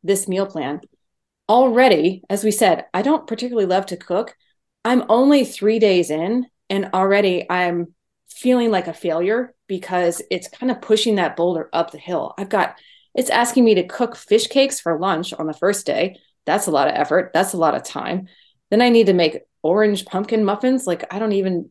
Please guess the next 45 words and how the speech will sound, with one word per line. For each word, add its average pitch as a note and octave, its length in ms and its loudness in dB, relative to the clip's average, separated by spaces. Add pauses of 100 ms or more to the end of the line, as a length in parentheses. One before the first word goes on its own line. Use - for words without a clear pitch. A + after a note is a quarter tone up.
(160)
how - 160 -8
do B3+ 80 0
I G#3+ 80 2
do G3+ 160 -4
that?" F3+ 340 0
And E3+ 140 -8 (440)
again, G#3 400 -2
all A#3 220 6
of A#3+ 80 2
this A3 180 2
stuff, G#3+ 300 2
it G#3+ 80 -2
looks B3 220 0
like D4 140 0
a A#3+ 40 -2
lot E3+ 300 2
of E3+ 160 -4
effort. - 400 -10 (500)
And G3+ 160 0
so F3 640 2
if G#3 240 -4
I'm B3 220 0
trying A3+ 420 -2
to F#3+ 80 0
follow F#3+ 340 2
this F3 220 -2
meal F3+ 200 -4
plan, C4 420 -4 (320)
I'm F4+ 180 0
feeling B3+ 260 2
like F3+ 140 -2
a F3+ 60 -6
failure F#3 580 0
because A3 320 -4 (100)
I A3+ 120 -2
don't A#3+ 180 -2
particularly F#3+ 420 -4
like D#3+ 180 0
to D#3+ 100 -8
cook. - 300 -10 (680)
So A3 460 6
what A3 220 4
we A#3 80 2
can A3 180 2
do C4+ 340 2